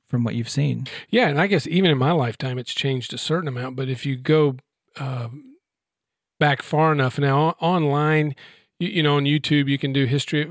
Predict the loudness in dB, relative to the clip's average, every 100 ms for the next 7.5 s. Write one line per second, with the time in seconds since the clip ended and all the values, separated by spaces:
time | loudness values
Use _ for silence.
0 | -6 -4 -4 -2 -2 -2 -2 -2 0 0
1 | 2 2 0 -4 -4 -2 -2 0 0 0
2 | -2 0 2 2 0 -4 -4 -6 _ _
3 | _ -12 -6 0 2 2 2 2 2 2
4 | 0 0 -4 -4 -4 -4 -4 -4 -10 -20
5 | _ _ _ 2 2 4 2 0 -2 0
6 | 0 -2 -6 _ -2 0 2 2 2 2
7 | 0 -2 -2 0